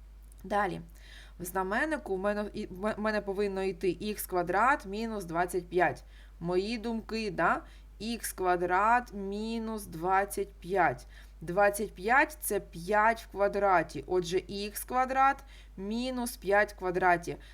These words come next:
Це формула скороченого множення. Називається різниця квадратів. Як можемо розписати? Як дві дужки. Ікс плюс п'ять множимо на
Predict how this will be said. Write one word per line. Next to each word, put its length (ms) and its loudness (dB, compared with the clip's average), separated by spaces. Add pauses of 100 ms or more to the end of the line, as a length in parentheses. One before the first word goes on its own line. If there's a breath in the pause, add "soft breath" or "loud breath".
(120)
Це 180 0
формула 640 0
скороченого 640 -2
множення. 540 -2 (260 soft breath)
Називається 720 2
різниця 960 -2 (160)
квадратів. 760 2 (580 soft breath)
Як 240 4
можемо 360 0
розписати? 600 0
Як 200 2
дві 240 -4
дужки. 600 -4 (380 soft breath)
Ікс 400 -2
плюс 680 2
п'ять 640 2 (380 soft breath)
множимо 840 0
на 280 0